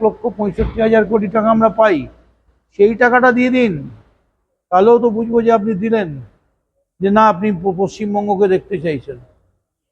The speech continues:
আপনি একশো দিনের টাকা দিলেন না, আপনি কন্যা, কোনো টাকাই আপনি দিচ্ছেন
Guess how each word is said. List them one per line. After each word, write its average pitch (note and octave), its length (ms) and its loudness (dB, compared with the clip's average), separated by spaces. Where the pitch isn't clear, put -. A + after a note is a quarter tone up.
আপনি E3+ 240 2
একশো F#3+ 340 0
দিনের G#3 320 0
টাকা G3 220 2
দিলেন F#3 300 4
না, F#4 320 4
আপনি F4+ 240 -2
কন্যা, F#4 380 -4
কোনো B3+ 360 -2
টাকাই C4 440 -2
আপনি C4 220 -2
দিচ্ছেন F3 320 -8